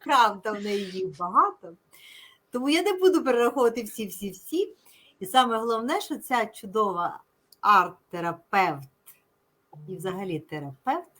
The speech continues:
допомагаючих практик, підготувала для нас в проєкті, в червневому проєкті майстер-клас сьогодні, ага, «Сьогодні живем.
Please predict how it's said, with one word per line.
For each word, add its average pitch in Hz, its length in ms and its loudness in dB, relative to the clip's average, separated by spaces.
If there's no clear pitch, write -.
допомагаючих 160 840 -4
практик, 208 440 -6
підготувала 330 580 10
для 262 200 2
нас 220 580 2
в - 40 -20
проєкті, 214 640 2
в - 40 -12
червневому 220 640 0
проєкті 285 500 -2
майстер-клас 220 720 0
сьогодні, 180 1080 0
ага, 151 460 -12
«Сьогодні 277 1000 0
живем. 202 560 -4